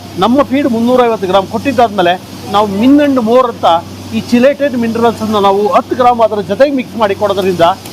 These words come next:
ಕಂಪ್ಲೀಟ್ ಒಂದು ಮಿನರಲ್ ಇಂಬ್ಯಾಲೆನ್ಸ್ ಅನ್ನೋದು ಇಲ್ಲದೆ ಅತ್ಯುತ್ತಮವಾದ ತಳಿ, ಅಂದ್ರೆ ಒಂದು ಗೋಟ್, ಗೋಟ್ ಅಂತ ಹೇಳ್ತೀವಿ, ಅದನ್ನು ನಾವು ಬ್ರೀಡಿಂಗಿಗೆ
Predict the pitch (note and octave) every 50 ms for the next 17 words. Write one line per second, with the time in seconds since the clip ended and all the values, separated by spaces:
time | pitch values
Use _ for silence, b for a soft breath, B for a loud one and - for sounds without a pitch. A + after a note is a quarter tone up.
0 | - - - - - - - - D#4+ - C#4+ C#4+ D4 D4 C#4+ C4 G3+ G3 G3 G#3+
1 | A3 G3+ G3 G#3 A3+ B3+ C4 C4 C4 C4 A#3 G#3+ G#3+ A3+ G#3+ B3 B3+ C4 C4+ C4
2 | G#3 G#3 A3+ A#3 A#3 A#3+ A#3+ A#3+ A3 F#3+ G#3 C4+ D4 D4 C4+ F#3+ D3 C#3+ - -
3 | - - - - - - - - - - - G#3+ - - - D4 - - - D4
4 | C4+ C4+ C4+ C4+ C4+ C#4 C#4+ D4 D4 D4 - - - B3 A#3+ B3 C4+ C#4+ C#4+ C4
5 | - - - - A3 B3+ A3+ G3+ G3+ G#3 G3+ G#3 F#3+ D#3+ F#3+ A#3+ C4+ C4+ - -
6 | - F3 E3 G#3 B3+ C4 - A#3 F#3+ G#3+ G3 G3 F#3+ G3 F3+ F#3 F3+ F3+ G#3 G#3+
7 | G#3+ G#3+ G3+ G3+ G3 G3+ F#3 F3 A#3+ C4+ C4+ C#4+ C4+ B3+ B3 G3 F#3 F3 G3 -
8 | - - -